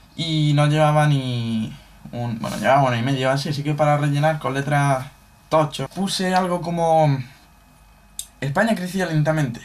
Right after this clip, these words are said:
como un caracol que acechaba a su presa". No, como un caracol asesino que acechaba a su presa. Esto, ¿para qué os lo cuento? Pues para que <laughs> cuando volváis a clase, algunos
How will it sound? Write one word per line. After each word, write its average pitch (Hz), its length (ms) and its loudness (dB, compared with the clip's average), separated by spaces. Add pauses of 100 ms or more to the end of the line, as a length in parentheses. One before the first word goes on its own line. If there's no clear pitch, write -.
(200)
como 139 220 -4
un 196 120 -4
caracol 156 540 0 (680)
que 139 500 -2 (1200)
acechaba 151 720 0
a 139 60 0
su 143 200 -6
presa". 139 340 -6 (440)
No, 135 180 -4
como 131 140 -4
un 175 60 -4
caracol 160 300 0
asesino 139 540 -2
que - 80 -10
acechaba 120 440 -8
a 117 60 -8
su 123 120 -12
presa. 120 300 -12 (160)
Esto, 147 580 0 (180)
¿para 139 220 2
qué 143 80 -2
os 151 60 2
lo 151 100 0
cuento? 113 340 -4
Pues 120 180 -2
para 120 240 0
que 113 280 -4 (160)
<laughs> - 40 -16
cuando - 400 -8
volváis 190 600 -2 (460)
a - 140 -20
clase, 147 420 0 (180)
algunos 120 480 -4